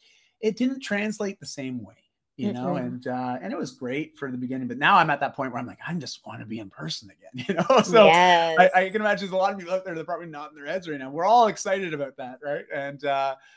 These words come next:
Speaker 1: but yes, I, I, I facilitate workshops as well as group trainings and coaching and, and, uh,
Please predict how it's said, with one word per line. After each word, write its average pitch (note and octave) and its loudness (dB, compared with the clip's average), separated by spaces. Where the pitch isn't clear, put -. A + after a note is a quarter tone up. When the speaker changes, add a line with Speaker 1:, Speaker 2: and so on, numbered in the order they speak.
Speaker 1:
but G#3 -4
yes, G3 4
I, E3 -2
I, D#3+ -2
I D3 -4
facilitate D3+ -10
workshops C3 -10
as A#2+ -16
well C3+ -12
as B2 -12
group C3 -16
trainings A#2 -10
and B2+ -18
coaching A2 -14
and, G#2 -12
and, A2+ -12
uh, A2 -10